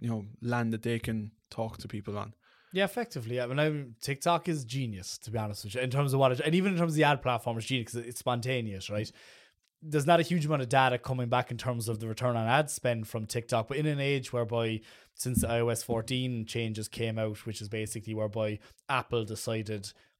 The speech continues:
Speaker 2: no Facebook. I
Speaker 1: Yeah.
Speaker 2: know it was all apps, but
Speaker 1: We're,
Speaker 2: ultimately
Speaker 1: we're
Speaker 2: no
Speaker 1: keeping it.
Speaker 2: Facebook. Yeah.
Speaker 1: <laughs>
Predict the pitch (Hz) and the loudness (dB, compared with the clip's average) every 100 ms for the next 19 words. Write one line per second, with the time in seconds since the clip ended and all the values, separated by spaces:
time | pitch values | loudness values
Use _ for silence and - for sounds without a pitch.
0 | - 123 123 120 117 - 110 110 - 113 | -8 2 4 4 2 -2 -2 -2 -4 -2
1 | 131 147 151 139 127 120 113 107 107 - | 4 6 8 6 6 6 6 2 -2 0
2 | 131 131 123 123 123 135 151 139 113 127 | 2 2 0 0 2 8 8 8 6 4
3 | 120 - 120 113 185 127 120 | 2 2 2 6 6 8 6